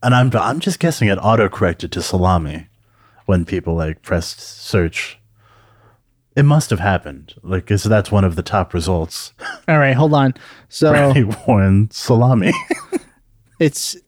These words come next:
Speaker 2: S O L E I M A I N or M A N I. Okay.
Speaker 1: Yeah.
Speaker 2: So no, I, I'm just saying when I typed it to you, it's not correcting it to anything.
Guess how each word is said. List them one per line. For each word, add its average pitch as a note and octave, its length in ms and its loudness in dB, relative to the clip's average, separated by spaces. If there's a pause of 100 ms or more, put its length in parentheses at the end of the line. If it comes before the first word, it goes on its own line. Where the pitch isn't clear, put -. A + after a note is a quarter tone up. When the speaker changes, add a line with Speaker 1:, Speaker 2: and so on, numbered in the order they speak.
(160)
Speaker 2:
S - 720 -2 (200)
O F#3+ 240 4
L F3 320 2
E D3 440 2 (1600)
I F3 480 2
M E3 340 2
A C#3+ 320 2
I C#3+ 360 2
N C#3 600 0 (180)
or C#3 300 2 (380)
M C#3+ 160 4
A C#3 260 2
N C3+ 220 4
I. B2+ 260 0 (100)
Okay. D3 360 0 (260)
Speaker 1:
Yeah. E2+ 160 -4
Speaker 2:
So D3+ 380 2 (240)
no, F3+ 340 4
I, F3 320 0
I'm A3+ 140 4
just C#4 200 2
saying F3 440 2 (160)
when F3 500 4
I F3+ 140 2
typed - 320 0
it A#3 120 2
to C#4 120 2
you, E4+ 340 2 (1000)
it's G3 240 0
not G#3+ 180 2
correcting F#3+ 400 2
it E3+ 80 2
to F#3+ 100 2
anything. D#3+ 480 2